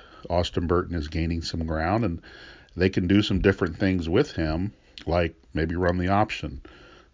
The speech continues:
uh, and, and do some other things that would potentially help their short yardage running game situation.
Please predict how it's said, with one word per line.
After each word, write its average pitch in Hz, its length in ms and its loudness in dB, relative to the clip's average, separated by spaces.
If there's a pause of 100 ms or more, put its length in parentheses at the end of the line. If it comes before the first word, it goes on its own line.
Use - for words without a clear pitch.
(140)
uh, 78 640 -4 (220)
and, 85 180 -2
and 90 160 -2
do 95 160 2
some 85 240 -2
other 107 220 4
things 90 540 -2
that 87 380 2 (1120)
would 101 180 4
potentially 104 520 4
help 101 300 4
their 87 280 4
short 95 300 2
yardage 85 340 2
running 82 280 0
game 78 220 -4
situation. 78 800 -6